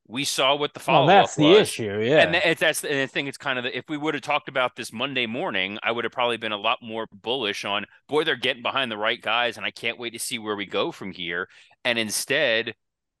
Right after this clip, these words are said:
Speaker 1: a lot of people still feel directionless, and there was nothing particularly exciting this week to be like, "Man, I can't wait to see the next show." The pay-per-views might deliver,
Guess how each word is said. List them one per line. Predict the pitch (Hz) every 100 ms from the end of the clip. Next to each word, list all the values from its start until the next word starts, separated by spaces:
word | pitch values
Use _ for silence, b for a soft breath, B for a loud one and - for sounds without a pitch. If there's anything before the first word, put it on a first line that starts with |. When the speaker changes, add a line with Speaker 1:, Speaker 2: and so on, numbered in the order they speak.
| _ - - - -
Speaker 1:
a | 110
lot | 117 117 113
of | 127
people | 131 120 135 131 135 139 135 131
still | - - - 143
feel | 156 - 143 143
directionless, | 123 117 151 - 101 92 110 -
and | 117
there | 120
was | 113 101
nothing | 110 127 147 120
particularly | 117 139 120 123 117 113
exciting | 107 - 123 123 104 107 110 _ _ _
this | 107 117 -
week | 113 120
to | 107
be | 117
like, | 117 110
"Man, | 110 123
I | 107
can't | - 131 92
wait | 113
to | 110
see | - 123
the | 107
next | 110 123 -
show." | 139 143 82 - _ _ -
The |
pay-per-views | - 160 226 185 147 151
might | 120 127 135
deliver, | 117 123 175 98 87